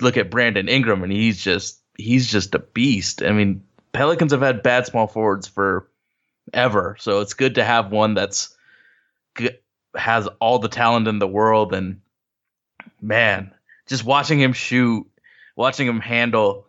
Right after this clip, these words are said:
like, he has really great chemistry with all the teams, like, I, uh, players on the team. I really, really love Brandon Ingram. Uh, and then you go to Lonzo Ball, and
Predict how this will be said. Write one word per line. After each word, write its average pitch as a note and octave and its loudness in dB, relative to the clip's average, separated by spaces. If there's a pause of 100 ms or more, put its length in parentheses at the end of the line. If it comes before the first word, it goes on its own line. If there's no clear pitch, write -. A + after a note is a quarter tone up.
like, A2+ 0
he B2+ 0
has A2 2
really B2+ 0
great A#2 0
chemistry A#2+ 0
with A2+ 2
all A2 2
the G2+ -6
teams, A2 0
like, G#2+ 0
I, C#3 2
uh, C#3+ -2
players A#2 -2
on A2+ 0
the G#2+ 0
team. A#2 -2
I C#3 4
really, G2+ 0
really G#2 2
love G2 2
Brandon F#2+ 0
Ingram. D#2+ 0 (760)
Uh, F#2+ 0
and G#2+ 2
then A#2 2
you A2 2
go A2+ 2
to G#2 2
Lonzo G#2+ 0
Ball, A2 0
and D#2 -8